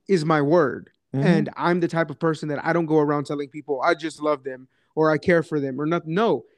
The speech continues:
Speaker 1: if I tell you some shit like that, bro, it's because I really fucking feel it.
Speaker 2: Yeah.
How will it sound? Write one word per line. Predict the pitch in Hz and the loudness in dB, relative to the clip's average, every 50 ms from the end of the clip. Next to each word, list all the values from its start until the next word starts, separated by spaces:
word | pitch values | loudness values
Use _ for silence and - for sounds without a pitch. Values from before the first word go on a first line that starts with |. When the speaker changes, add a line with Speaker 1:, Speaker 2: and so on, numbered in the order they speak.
| _ _ | _ _
Speaker 1:
if | - 175 170 | -2 -2 -2
I | 208 247 330 | -2 -2 -6
tell | 330 - 175 165 165 185 | -4 -2 0 0 2 2
you | 196 220 | 0 -2
some | 208 - 233 226 | -4 -4 -4 -4
shit | 208 - - 233 214 | -4 -2 -2 -2 -2
like | 220 226 214 - | -2 -4 -4 -4
that, | 240 233 226 | -4 -4 -2
bro, | 202 233 233 233 220 | -2 0 0 0 -2
it's | - 175 170 | -2 -4 -6
because | - 175 185 - 196 165 | -6 -8 -6 -4 -4 -2
I | 156 147 | -2 -2
really | 143 139 156 165 156 147 143 | -2 0 0 0 0 0 -2
fucking | 123 - 156 143 - - 131 123 _ | -2 -4 -6 -6 -6 -8 -16 -20 _
feel | - 117 - - | -20 -20 -20 -20
it. | - - _ _ _ _ - | -20 -20 _ _ _ _ -6
Speaker 2:
Yeah. | 226 262 170 107 90 80 78 | -2 0 0 0 -2 -4 -10